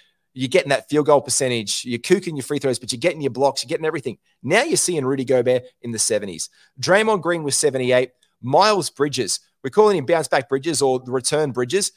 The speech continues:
seventy-nine. Emeka Okongwu. This is a bit of a homer pick from Brano. You might have heard him on the Insight N B A podcast on the team preview from the Atlanta Hawks. Look, we, we both previewed these guys in the Charlotte podcast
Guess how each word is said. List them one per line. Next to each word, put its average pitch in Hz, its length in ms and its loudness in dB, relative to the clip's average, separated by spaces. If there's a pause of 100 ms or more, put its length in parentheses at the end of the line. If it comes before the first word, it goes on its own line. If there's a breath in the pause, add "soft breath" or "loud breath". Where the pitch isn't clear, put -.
(160)
seventy-nine. 165 880 0 (760)
Emeka 202 340 0
Okongwu. 170 560 0 (340 soft breath)
This 208 140 -2
is 247 80 -6
a 277 40 -6
bit 269 120 -4
of 214 80 0
a 156 60 0
homer 147 320 2
pick - 200 -12
from 117 160 -8
Brano. 117 400 0
You 165 120 -4
might 180 200 0
have 185 100 -4
heard 170 260 -2
him 120 220 -8 (280 soft breath)
on 131 200 0
the 123 460 -4
Insight 147 420 0
N 139 120 -6
B 123 140 -2
A 127 120 0
podcast 123 540 -4
on 120 60 -8
the 113 60 -8
team 120 260 -4
preview 123 420 -6
from 120 160 -8
the 110 120 -6
Atlanta 117 300 -2
Hawks. 127 300 2 (160 loud breath)
Look, 202 180 6
we, 202 140 4 (120)
we 196 100 0
both 226 260 4
previewed 143 560 -2
these 123 220 -2
guys 117 340 2
in 135 140 -6
the 120 80 -2
Charlotte 123 520 0
podcast - 480 -2